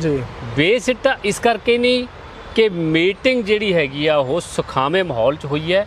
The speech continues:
Speaker 1: ਜੀ।
Speaker 2: ਕਿਸਾਨਾਂ ਦੀ ਤੇ ਸਰਕਾਰ ਦੇ ਨੁਮਾਇੰਦਿਆਂ ਦੀ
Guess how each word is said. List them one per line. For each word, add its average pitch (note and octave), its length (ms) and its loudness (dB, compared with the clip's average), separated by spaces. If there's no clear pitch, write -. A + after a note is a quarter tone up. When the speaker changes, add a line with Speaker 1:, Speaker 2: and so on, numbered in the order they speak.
Speaker 1:
ਜੀ। D3+ 260 -4
Speaker 2:
ਕਿਸਾਨਾਂ E3 600 0
ਦੀ A3+ 280 -4
ਤੇ G3 100 2
ਸਰਕਾਰ D3 800 0
ਦੇ G3+ 400 2
ਨੁਮਾਇੰਦਿਆਂ D#3 640 0
ਦੀ B2+ 160 -8